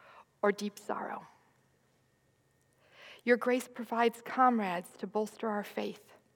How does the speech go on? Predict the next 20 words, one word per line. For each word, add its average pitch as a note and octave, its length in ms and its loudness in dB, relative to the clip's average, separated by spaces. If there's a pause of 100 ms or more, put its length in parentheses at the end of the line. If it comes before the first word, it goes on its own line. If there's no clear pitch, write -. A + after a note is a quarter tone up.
(640)
strangers B3 960 0 (420)
to A#3+ 120 0
meet A3+ 220 4
needs, G#3+ 400 2 (1160)
and A3 200 2
opportunities B3+ 800 8
to - 120 -10
be F#3+ 180 -8 (140)
overwhelmed A3 1000 2 (640)
by G3+ 140 2 (140)
the D#3+ 80 -4
beauty B3+ 640 -6
of F3 160 -8
your G#3+ 240 4
ability F#3 540 -4 (540)
to A3+ 120 -2
work F3 340 -6
in A#3 380 0 (420)
and E3+ 140 -4
around G#3 680 -4